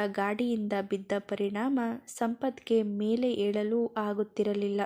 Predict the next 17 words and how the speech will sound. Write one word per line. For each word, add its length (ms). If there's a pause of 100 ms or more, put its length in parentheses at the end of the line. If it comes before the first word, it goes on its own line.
(1300)
ನೋವಿನಲ್ಲಿ 720
ಮುಖ 300 (180)
ಕಿವುಚುತ್ತಿದ್ದವನ್ನು 1160
ನೋಡಿ, 580 (460)
"ಪ್ರಣಯ್, 480 (200)
ಏನಾಯ್ತು 480
ನಿನಗೆ? 440 (260)
ನೀನು 220
ಹುಷಾರಾಗಿ 580
ಇದ್ದೀಯಾ 520
ಅಲ್ವಾ? 580
ನಿಂಗೇನೂ 520
ಆಗಿಲ್ಲ 400
ತಾನೇ?" 480 (400)
ಎಂದು 320
ಆತಂಕದಲ್ಲಿಯೇ 1040
ಕೇಳಿದಳು. 760